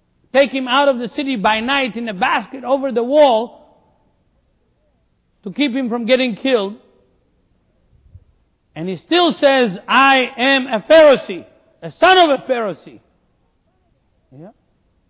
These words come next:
I think that we need to change our attitudes toward the New Testament and toward our faith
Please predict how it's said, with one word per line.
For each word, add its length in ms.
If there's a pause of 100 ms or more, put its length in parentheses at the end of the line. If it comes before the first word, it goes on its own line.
(1300)
I 220
think 240
that 140
we 180
need 220
to 80
change 360
our 160
attitudes 680 (2000)
toward 320
the 60
New 160
Testament 580 (560)
and 160
toward 280
our 240 (100)
faith 240